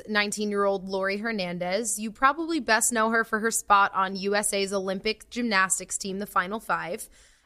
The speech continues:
And she's actually the youngest inductee in the history of the New Jersey Hall of Fame. So that's pretty cool to do at the age of nineteen. She's from Old Bridge, New Jersey, and she won gold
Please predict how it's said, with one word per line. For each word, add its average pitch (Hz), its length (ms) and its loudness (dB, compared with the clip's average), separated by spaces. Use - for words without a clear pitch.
And 233 280 2
she's 311 420 0
actually 285 520 2
the 240 100 -4
youngest 220 580 -2
inductee 240 680 0
in 208 100 -4
the 202 80 -4
history 185 800 -2
of 233 220 4
the 277 60 0
New 269 160 2
Jersey 214 320 -2
Hall 196 220 2
of 196 100 -2
Fame. 151 300 -10
So 196 320 4
that's 226 280 0
pretty 349 280 -2
cool 262 200 2
to 226 80 -2
do 202 280 2
at 202 180 0
the 202 120 -2
age 190 200 2
of 180 80 -8
nineteen. 185 600 -4
She's 285 280 0
from 320 220 0
Old 220 340 2
Bridge, 208 280 0
New 220 120 -2
Jersey, 196 640 -4
and 202 300 0
she 233 160 -2
won 254 260 2
gold 214 460 -2